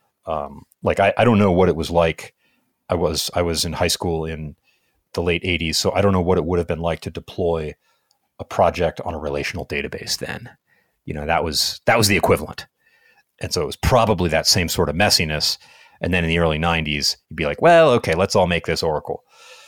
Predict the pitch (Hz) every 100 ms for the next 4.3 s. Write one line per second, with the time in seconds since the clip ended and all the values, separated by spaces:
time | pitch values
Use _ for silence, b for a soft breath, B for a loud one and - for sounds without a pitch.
0 | b b - 87 78 76 _ _ _ 110
1 | 156 165 156 117 101 87 95 92 92 -
2 | _ _ _ _ 104 123 175 - 87 71
3 | 76 107 _ 95 92 - - 95 87 85
4 | 82 82 -